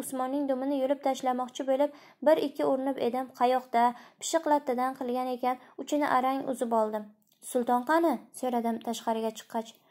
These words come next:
"Qo'y bozoriga qochdi", dedi ukam yig'lamsirab. "Ushlab olishgan bo'lsa-ya?" "Yo'q, devorga sapchiganini ko'ruvdim", dedi ukam. "Yura qol, tezroq ketaylik, ushlashsa yomon urishadi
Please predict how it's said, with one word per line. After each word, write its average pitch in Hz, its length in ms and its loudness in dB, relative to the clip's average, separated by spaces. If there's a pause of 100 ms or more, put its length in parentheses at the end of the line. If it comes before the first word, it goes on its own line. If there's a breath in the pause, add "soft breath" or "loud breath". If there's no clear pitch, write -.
(240 soft breath)
"Qo'y 262 220 4
bozoriga 277 440 4 (100)
qochdi", 285 320 0 (220)
dedi 233 160 0 (100)
ukam 220 240 -2 (140)
yig'lamsirab. 220 580 -4 (420 soft breath)
"Ushlab 233 400 0
olishgan 233 440 -2
bo'lsa-ya?" 247 460 2 (460)
"Yo'q, 226 280 0 (280 loud breath)
devorga 262 480 4
sapchiganini 285 580 0
ko'ruvdim", 269 440 4 (300)
dedi 214 200 0 (140)
ukam. 214 240 -6 (300)
"Yura 226 260 2
qol, 254 160 6 (300 loud breath)
tezroq 240 380 2
ketaylik, 254 420 0 (320 loud breath)
ushlashsa 277 460 2 (220)
yomon 247 280 0
urishadi 269 360 2